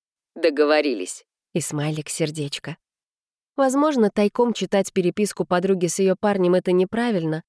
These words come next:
но мне слишком интересно. Это я должна быть на её месте, и это мне Женя должен слать сердечки. От Макса я вряд ли дождусь чего-то милого. Интересно, он хотя бы думает обо мне или решил отпустить ситуацию?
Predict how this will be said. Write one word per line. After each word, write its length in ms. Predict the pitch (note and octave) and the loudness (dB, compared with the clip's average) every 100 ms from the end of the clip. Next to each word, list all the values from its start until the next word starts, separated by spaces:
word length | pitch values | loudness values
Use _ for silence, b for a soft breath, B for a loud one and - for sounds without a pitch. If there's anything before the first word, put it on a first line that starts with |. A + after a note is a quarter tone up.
| _ _ | _ _
но 140 | A#3 A3 | 2 4
мне 220 | G#3 G3 | 4 2
слишком 560 | - G#3+ G#3 - F3 F3 | 0 0 0 0 0 0
интересно. 640 | E3+ G3 F3+ E3 E3+ F3 _ _ _ - | 0 -2 -2 -4 -6 -10 _ _ _ 0
Это 280 | G3+ - | 0 4
я 400 | F#3+ F3+ G3 G3 | 2 4 4 4
должна 420 | F3 F#3+ F#3 G#3 G3+ | 4 2 4 2 4
быть 240 | G#3 G3+ | 2 2
на 180 | G#3 G3+ | 4 4
её 200 | G3+ G#3+ | 4 4
месте, 540 | A3+ G#3 F3+ - F3 B B | 6 4 2 -4 -6 B B
и 80 | D4+ | 2
это 280 | C4+ A#3 C4+ | 2 2 2
мне 440 | C4+ C#4 C#4+ B3 | 4 6 4 2
Женя 420 | G3+ C4 A#3+ A3 | 4 4 4 4
должен 420 | G3+ A#3+ G#3+ A3 | 4 2 4 2
слать 300 | G#3+ C4 A3 | 2 0 0
сердечки. 680 | - A#3+ G#3+ C4+ A3 - F3+ - _ _ - | 0 0 2 2 2 -2 -8 -8 _ _ -4
От 180 | A#3 A#3+ | -2 0
Макса 320 | A3+ - G#3 | 0 2 2
я 180 | G3+ G3+ | 2 2
вряд 320 | A3+ A3 - | 2 2 0
ли 100 | E3+ | 0
дождусь 440 | F3+ F3 F#3 F3 | 0 2 0 0
чего-то 400 | - F#3+ F#3+ G#3 | 0 2 2 2
милого. 440 | G#3+ G3+ F3 F3 - _ b b | 4 4 2 -4 -10 _ b b
Интересно, 520 | - A#3+ C4 B3 G3 F#3 | 0 2 2 2 2 0
он 80 | |
хотя 240 | G#3 A3+ B3 | 0 0 0
бы 140 | A#3+ | 0
думает 480 | G#3 D#4 D#4+ A#3 G#3 | 2 4 4 4 2
обо 200 | G3 G#3+ | 0 2
мне 240 | G#3+ G#3 | 4 4
или 140 | G3+ G#3 | 4 2
решил 320 | G#3+ - A#3 | 0 2 2
отпустить 500 | G#3+ C4 C4 - A#3 | 2 -2 -2 -2 -4
ситуацию? 680 | A#3+ - A3+ F#3+ - E3+ | -4 0 0 0 -2 -4